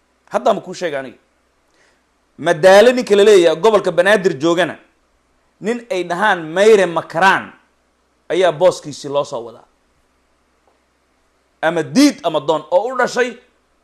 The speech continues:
Galmaax Yoonis Wacbuudhan. Galmaax Yoonis nin u dhashay ayaa loo soo wadaa.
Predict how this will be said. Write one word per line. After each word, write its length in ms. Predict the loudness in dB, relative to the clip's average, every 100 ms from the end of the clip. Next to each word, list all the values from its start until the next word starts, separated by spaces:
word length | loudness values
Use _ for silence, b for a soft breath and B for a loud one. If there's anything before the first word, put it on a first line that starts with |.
| _ _
Galmaax 520 | -4 0 2 2 0 0
Yoonis 380 | 2 2 0 -4
Wacbuudhan. 600 | -4 -4 -6 -6 -6 -8 _ _ _ _ _ _ _ _ _ _ _ _ _ _ _ _
Galmaax 400 | -8 -4 -2 -2
Yoonis 560 | -2 -6 -6 -8 -14 -16
nin 160 | -12 -10 -6
u 60 | -4
dhashay 320 | -4 -6 -16 _ b b b b -6
ayaa 200 | -2 0
loo 160 | 0
soo 220 | -4 -6 -12
wadaa. 220 | -16 -20